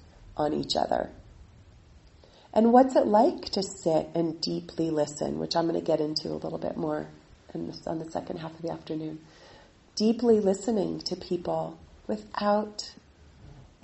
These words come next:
needing to do or say anything about it.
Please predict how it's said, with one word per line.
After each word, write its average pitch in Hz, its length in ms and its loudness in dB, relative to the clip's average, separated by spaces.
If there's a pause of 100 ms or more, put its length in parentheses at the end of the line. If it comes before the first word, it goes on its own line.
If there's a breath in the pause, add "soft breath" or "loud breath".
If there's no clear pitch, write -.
(240)
needing 190 440 0
to 185 180 -10
do 175 440 -2
or 156 120 -6
say 151 440 -6 (100)
anything 175 520 -6
about - 380 -12
it. - 80 -18